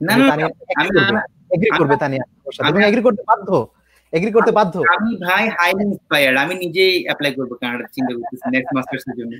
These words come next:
Speaker 1: কি বলে?
Speaker 2: <laughs>
Speaker 1: ইউএস is not a good destination, আমি এটা সবাইকে বলি। মানে
Speaker 2: ইউএসএ গিয়ে এই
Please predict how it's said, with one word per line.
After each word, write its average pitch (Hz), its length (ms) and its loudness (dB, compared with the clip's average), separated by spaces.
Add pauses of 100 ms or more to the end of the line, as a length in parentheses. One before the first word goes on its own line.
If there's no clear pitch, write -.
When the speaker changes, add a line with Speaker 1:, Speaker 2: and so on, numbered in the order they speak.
Speaker 1:
কি 202 120 -6
বলে? 143 240 2 (100)
Speaker 2:
<laughs> 147 320 -10
Speaker 1:
ইউএস 220 280 4
is 226 100 0
not 202 320 0
a 208 100 0
good 185 160 4
destination, 135 600 0
আমি 156 140 0
এটা 165 160 -4
সবাইকে 160 320 0
বলি। 120 240 -4 (540)
মানে 131 180 -2
Speaker 2:
ইউএসএ 254 460 2
গিয়ে 233 440 0
এই 190 200 0